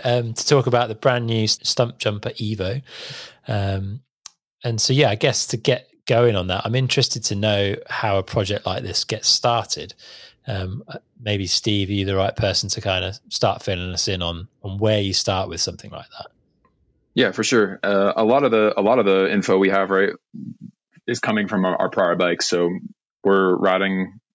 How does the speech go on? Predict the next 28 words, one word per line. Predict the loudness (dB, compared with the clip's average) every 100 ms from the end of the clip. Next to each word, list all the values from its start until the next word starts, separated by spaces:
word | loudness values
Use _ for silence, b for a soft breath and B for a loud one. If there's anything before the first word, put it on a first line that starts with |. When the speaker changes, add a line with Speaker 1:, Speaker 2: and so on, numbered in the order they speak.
| _ _ _
Speaker 2:
like, | -4 -2
the | -2
prior | 0 2 2
version | 2 0
of | 0
this | 0
bike | 0 -2 0
for, | 0 0 -2 B B B B
for | -2
years, | 2 4 4 4 2
right, | 2 2
before | 0 0 2 4
this | 2 0
thing | 0
even | 0 0
launches. | 0 -2 0 0 2
So | 2
we've | 4 2
got | 2 4
a |
lot | 4 4
of | 2 0 -4 B B B B _ -4
kind | -2
of, | 0 -2 0
uh, | 0 0 -2 -8 -14 _ _ -4
historical | -2 2 2 4 4 6 4 2 -8 _
input | 0 2 4 2 0
from | -2 2 2 0